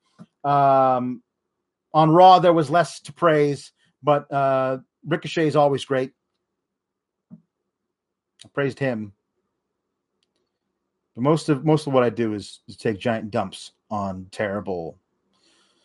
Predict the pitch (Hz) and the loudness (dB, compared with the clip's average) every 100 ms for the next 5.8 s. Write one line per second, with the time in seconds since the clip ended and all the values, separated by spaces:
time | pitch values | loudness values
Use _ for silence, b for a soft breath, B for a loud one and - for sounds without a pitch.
0 | _ _ _ _ _ _ _ _ _ _ | _ _ _ _ _ _ _ _ _ _
1 | _ _ - - 233 240 220 214 214 214 | _ _ -10 4 8 10 8 8 8 8
2 | 202 202 202 180 202 196 160 151 180 202 | 6 6 6 4 4 4 2 4 4 4
3 | 185 202 _ _ - 180 247 254 - 185 | 4 2 _ _ -2 6 6 6 4 2
4 | 180 165 170 160 160 165 165 139 160 151 | 4 2 0 0 -2 0 -2 -2 -2 -2
5 | 143 135 156 135 123 110 160 135 | -6 -10 -10 -10 -10 -4 -4 -4